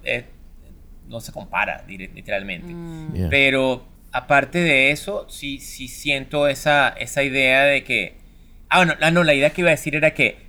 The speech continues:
Speaker 1: una cosa interesante que me pasó cuando dejé los amigos fue que obviamente recorrí como muchos de los contactos, es, que tenía en la industria, ¿no? Incluyendo Raúl.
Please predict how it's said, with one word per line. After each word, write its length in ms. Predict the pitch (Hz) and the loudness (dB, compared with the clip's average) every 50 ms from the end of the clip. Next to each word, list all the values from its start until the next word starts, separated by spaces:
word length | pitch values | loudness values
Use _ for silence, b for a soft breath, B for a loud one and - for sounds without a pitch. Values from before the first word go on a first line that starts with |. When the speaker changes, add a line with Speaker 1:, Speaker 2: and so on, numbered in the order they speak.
| - - | -14 -8
Speaker 1:
una 180 | - 143 151 - | -2 -2 0 0
cosa 260 | - 160 - 185 180 - | 0 0 0 -2 -2 -2
interesante 600 | - 151 143 - 127 120 113 - 127 123 117 147 | -6 -4 -2 -2 -2 -2 0 -2 -2 -2 0 0
que 80 | 156 156 | 0 0
me 100 | 143 - | 2 2
pasó 280 | - 113 - - 120 | 0 -2 -2 -4 -4
cuando 240 | - 143 139 143 139 | -2 0 0 2 2
dejé 200 | 127 110 113 110 | 2 2 0 -2
los 120 | 110 110 | -2 -2
amigos 380 | 135 151 139 123 113 117 131 131 | -2 -2 -2 -4 -4 -4 -4 -6
fue 200 | - - 120 110 | -6 -8 -8 -4
que 280 | - 135 131 135 - - - - | -2 -2 -2 -2 -4 -16 -6 -2
obviamente 360 | 120 123 120 120 120 - 139 | -2 0 0 -2 -2 -4 -4
recorrí 420 | 123 123 131 - 127 110 113 113 | -2 -2 -4 -4 -2 -4 -4 -6
como 180 | - - 139 131 | -6 -6 -8 -6
muchos 300 | 120 113 113 - 147 139 | -6 -8 -8 -8 -4 -2
de 60 | 156 | -2
los 100 | 143 117 | -2 -2
contactos, 640 | - - 110 104 - - 113 110 - - 139 139 151 - | -4 -8 -12 -6 0 0 0 0 0 -6 -10 -10 -8 -8
es, 200 | - 113 104 - | -10 -10 -10 -12
que 140 | - - 127 | -8 -8 -4
tenía 320 | 127 127 123 160 196 214 190 | -4 -2 -2 -2 0 0 0
en 60 | 156 | 0
la 80 | 131 | -2
industria, 380 | 117 110 113 104 - - 98 92 | -2 -4 -6 -10 -10 -10 -10 -8
¿no? 200 | 85 95 151 185 | -6 -4 -4 -4
Incluyendo 380 | 175 - - 110 107 104 104 117 | -6 -6 -6 -6 -6 -4 -4 0
Raúl. 420 | 113 107 107 135 170 180 190 - | 0 2 2 2 -2 -2 -4 -8